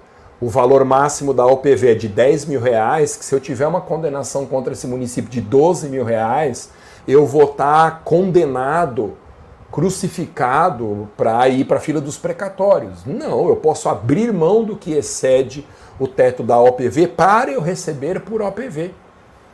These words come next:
Então, se o valor do crédito é de doze mil reais e o limite da O P V é de dez mil, eu posso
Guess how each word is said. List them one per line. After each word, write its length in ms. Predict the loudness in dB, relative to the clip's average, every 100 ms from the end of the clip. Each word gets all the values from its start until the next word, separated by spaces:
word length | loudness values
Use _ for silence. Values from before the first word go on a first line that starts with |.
| _
Então, 400 | -10 -4 2 2
se 200 | 0 -2
o 40 | 0
valor 300 | 2 4 2
do 100 | 0
crédito 560 | 0 0 0 -4 -2
é 40 | -2
de 160 | -2
doze 440 | -2 2 2 2 -4
mil 160 | -4
reais 480 | -2 0 0 0 0
e 60 | -2
o 20 |
limite 360 | -2 -2 -4
da 120 | 0 4
O 160 | 4
P 180 | 4 -2
V 240 | -2 0 0
é 20 |
de 140 | -2
dez 500 | -2 2 2 2 -2
mil, 320 | -4 -2 -2
eu 80 | -2
posso 680 | -2 2 2 2 -2 -12